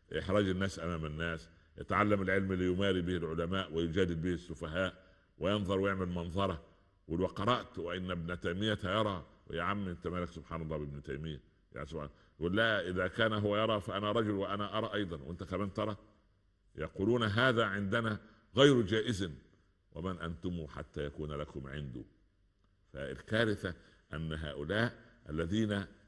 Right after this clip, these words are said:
يشجعون إبليس على الأخذ بأيدي الناس إلى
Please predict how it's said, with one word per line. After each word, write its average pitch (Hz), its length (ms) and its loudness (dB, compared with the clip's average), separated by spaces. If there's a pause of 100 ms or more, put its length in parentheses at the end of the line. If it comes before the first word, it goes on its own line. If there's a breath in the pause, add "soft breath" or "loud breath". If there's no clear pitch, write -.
(120)
يشجعون 85 720 2
إبليس 110 640 2
على 92 320 2
الأخذ - 460 -4 (180)
بأيدي 98 360 0
الناس 107 320 -2
إلى 104 260 0